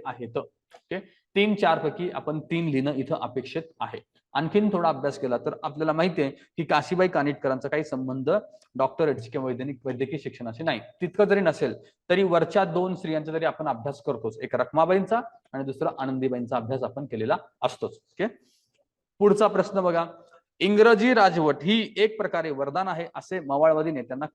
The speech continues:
का वाटू लागले होते, असा प्रश्न आहे. ओके? एक आहे ऑप्शन, प्रांताप्रांतांमध्ये व अनेक संस्थानांमध्ये विभागला गेलेला देश ब्रिटिशांनी एक केला. पहिला ऑप्शन आहे. पुढचा ऑप्शन आहे, ब्रिटिशांनी भारतात अनेक सुधारणा केल्या. तिसरा ऑप्शन आहे,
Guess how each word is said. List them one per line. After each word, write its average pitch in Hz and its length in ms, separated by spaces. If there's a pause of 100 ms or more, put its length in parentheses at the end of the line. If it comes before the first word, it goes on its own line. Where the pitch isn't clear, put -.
का 220 180
वाटू 190 280
लागले 156 300
होते, 135 280
असा 131 160
प्रश्न 113 280
आहे. - 340
ओके? 190 100 (720)
एक 226 160
आहे 202 160
ऑप्शन, 196 340 (380)
प्रांताप्रांतांमध्ये 175 1200
व 151 100 (100)
अनेक 196 300
संस्थानांमध्ये 143 800
विभागला 139 640
गेलेला 131 460
देश 143 400 (280)
ब्रिटिशांनी 151 600 (120)
एक 170 320
केला. 151 320 (340)
पहिला 143 200
ऑप्शन 151 280
आहे. 139 180 (300)
पुढचा 175 260
ऑप्शन 160 240
आहे, 143 200 (360)
ब्रिटिशांनी 190 720
भारतात 151 380 (120)
अनेक 151 220
सुधारणा 123 380
केल्या. 143 340 (360)
तिसरा 202 240
ऑप्शन 175 280
आहे, 139 120